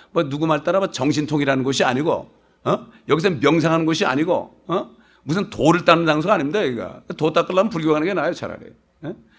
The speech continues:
우리는 앞으로 주님과 함께 이 땅을 차지해서 지금 뭐죠? 그래서, 아, 에베소 육 장 보면은 우리의 싸움은 혈과 육이 아니고 정사와 권세와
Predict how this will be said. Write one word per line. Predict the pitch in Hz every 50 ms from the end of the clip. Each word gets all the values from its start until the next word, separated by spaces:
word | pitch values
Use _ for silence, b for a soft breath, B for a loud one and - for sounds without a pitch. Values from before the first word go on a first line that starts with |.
| b b b b
우리는 | - 147 190 208 214
앞으로 | 202 151 151 - 180 185 196 175 117 95 B B B B B B
주님과 | - - 196 208 220 226 214 202
함께 | 185 185 - - 196 170 127 104 - - -
이 | 139 180 214 220 214 - 226 226 -
땅을 | - 220 214 208 208 190
차지해서 | - - 196 170 175 156 143 131 175 - 104 - - - b b b b b b b b _ -
지금 | - 160 170 170
뭐죠? | 160 151 147 151 185 294 - - _ -
그래서, | - 165 190 - 151 - -
아, | - 107 95 87 82 71 - - - - - - -
에베소 | - 147 160 170 156 185
육 | 170 151
장 | - 165 160 156
보면은 | 151 151 165 190 220 240 240 -
우리의 | 120 143 156 156
싸움은 | 151 - 156 156 156 175 202 240 247 - - - - -
혈과 | - 190 175 165 175 165 156
육이 | 151 156 151
아니고 | 147 151 151 185 220 240 233 - - _ _ _ _ _ _ _ _ _ _ _ _ _ _
정사와 | - - 151 190 214 190 196 165 175 214 339 415 - - - _ _ _ _ _ _ _ -
권세와 | - 220 214 156 175 151 156 196 233 - - - -